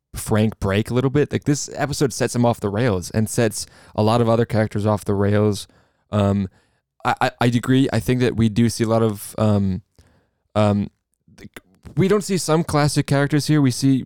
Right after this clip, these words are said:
Charlie huffing glue, which I think is classic. We see him being an idiot, which is classic. But I gave it an, originally an eight 'cause I, I, I did see the, I liked the character development,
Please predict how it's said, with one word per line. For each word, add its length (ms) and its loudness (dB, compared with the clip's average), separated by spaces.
Charlie 280 2
huffing 360 0
glue, 300 2
which 160 0
I 60 2
think 180 -2
is 100 -6
classic. 460 -2
We 100 0
see 180 0
him 80 2
being 160 0
an 100 -2
idiot, 240 0
which 140 -4
is 80 -10
classic. 460 0
But 120 0
I 100 2
gave 200 2
it 80 2
an, 60 2
originally 440 2
an 140 -2
eight 240 2
'cause 120 0
I, 140 2
I, 120 0
I 100 2
did 240 0
see 200 0
the, 300 2
I 80 2
liked 280 0
the 80 2
character 340 -2
development, 640 -2